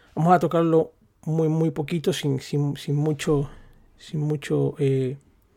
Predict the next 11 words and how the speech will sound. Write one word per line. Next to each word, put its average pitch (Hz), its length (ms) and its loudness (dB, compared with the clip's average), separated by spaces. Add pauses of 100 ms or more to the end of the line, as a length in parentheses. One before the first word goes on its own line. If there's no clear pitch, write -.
(100)
sin 175 160 0
mucha 180 240 2
profundidad, 156 600 0 (400)
pero 165 160 2
creo 175 140 0
que 175 60 -2
es 156 100 -2
importante, 156 640 -2
es 147 80 -2
relevante 160 680 0
y 156 400 -2